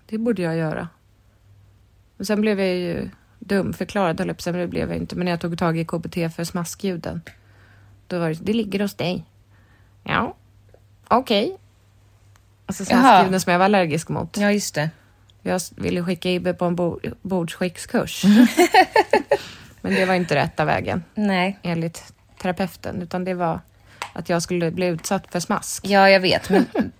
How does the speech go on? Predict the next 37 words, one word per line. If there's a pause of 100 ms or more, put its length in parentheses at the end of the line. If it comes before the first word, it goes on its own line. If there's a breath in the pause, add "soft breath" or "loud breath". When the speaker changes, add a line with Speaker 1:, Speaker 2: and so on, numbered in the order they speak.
(160)
Speaker 2:
ja, (220)
det
här
är
ju
något
annat. (120)
Speaker 1:
Ja, (120)
det
här
är
ju,
grundar
sig
djupare. (140)
Speaker 2:
Ja. (420)
Speaker 1:
Jag
vill
inte
in
där.
Speaker 2:
Nej,
Speaker 1:
Det
är
ju
Speaker 2:
men
Speaker 1:
mer
Speaker 2:
du
Speaker 1:
det.
Speaker 2:
vill, (100)
du
vill
väl
må
bra? (120)
Speaker 1:
Ja. (560)
Ja.